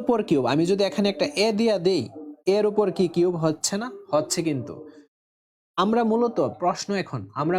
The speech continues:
মূলত এটা কেন করলাম? কারণ আমাদের তো এই A plus B whole cube এই সূত্র অনুসারে তৈরি করতে হবে, তার জন্য মূলত এই কাজটা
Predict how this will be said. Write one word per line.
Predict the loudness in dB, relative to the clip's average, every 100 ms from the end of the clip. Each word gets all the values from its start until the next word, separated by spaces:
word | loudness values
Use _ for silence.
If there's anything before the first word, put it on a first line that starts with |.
| 2
মূলত | 0 0 0 2
এটা | 0 0
কেন | 0 2 2
করলাম? | 2 0 0
কারণ | 0 0 -2
আমাদের | 0 2 0 0
তো | 0 -2 -6 _ -16 -2 0
এই | 2 2
A |
plus | 2 0 0
B | 0
whole | 2 0 0
cube | -2 0
এই | -2 -2
সূত্র | -2 0 -2
অনুসারে | -2 -4 -2
তৈরি | -2 0 -2
করতে | -2 -4 -6
হবে, | -6 -8 -14 -4 0
তার | 0 0
জন্য | 2 2
মূলত | 2 2 2 2 2
এই | 2
কাজটা | 0 0